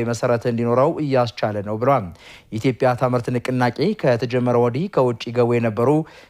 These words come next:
የስፖርት ትጥቅ አልባሳትን በሀገር ውስጥ በጥራት በማምረት ጥቅም ላይ እንዲውሉ እየተደረገ መሆኑንም ገልጸዋል ሲል ሪፖርተራችን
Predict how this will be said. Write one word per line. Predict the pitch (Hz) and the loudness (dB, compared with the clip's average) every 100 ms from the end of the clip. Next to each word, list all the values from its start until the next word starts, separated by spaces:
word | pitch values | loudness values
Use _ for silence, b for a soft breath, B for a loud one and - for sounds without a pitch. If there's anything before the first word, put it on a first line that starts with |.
| B | B
የስፖርት | 113 143 135 - 147 127 117 | 2 4 4 0 0 0 -2
ትጥቅ | 123 127 120 - | -2 0 0 0
አልባሳትን | 120 123 123 127 117 143 196 | 0 0 0 -2 -2 -2 0
በሀገር | 131 123 120 | 2 2 0
ውስጥ | 123 - 127 | -4 -4 -4
በጥራት | 120 123 123 113 | -2 0 0 -2
በማምረት | 113 123 139 156 - B B | -2 2 2 0 -4 B B
ጥቅም | - 156 151 | -6 -4 0
ላይ | 139 131 | 2 2
እንዲውሉ | 127 127 127 190 | 2 0 2 0
እየተደረገ | 156 127 127 117 120 117 117 | 2 0 0 0 0 0 0
መሆኑንም | 113 117 117 131 190 | 0 0 0 0 0
ገልጸዋል | 143 117 110 110 110 | 2 2 0 -2 -2
ሲል | 104 139 143 | -2 0 0
ሪፖርተራችን | 113 110 107 113 110 | -2 -4 -2 0 -2